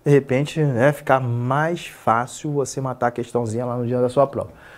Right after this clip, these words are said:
Transparência, como o próprio nome sugere, né, está mais ou menos vinculado, né, é, exatamente aqui o princípio da clareza. No caso da transparência, né, todas as ações dos governantes devem ser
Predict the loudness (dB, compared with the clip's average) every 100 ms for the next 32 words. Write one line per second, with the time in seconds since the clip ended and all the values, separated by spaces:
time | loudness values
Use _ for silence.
0 | -20 -4 2 4 4 4 6 6 0 -2
1 | -2 4 4 4 2 0 0 -2 0 4
2 | 6 4 2 4 4 4 -4 -16 -20 -2
3 | 4 4 4 0 2 0 0 0 0 4
4 | 4 4 0 0 -2 -4 -4 -2 -4 -2
5 | -2 0 0 0 -2 -2 4 4 4 0
6 | -20 -8 4 4 4 2 2 2 0 0
7 | -2 -2 0 -4 -2 -4 0 0 2 4
8 | 4 4 4 4 2 -2 -8 -20 -8 -6
9 | -4 0 0 0 2 0 0 -2 -2 -6
10 | -2 2 2 0 -6 -2 -2 -2 0 2
11 | 4 4 2 0 0 -2 -2 -2 0 2
12 | 2 2 2 2 4 4 2 -2 0 4
13 | 4 4 0 4 4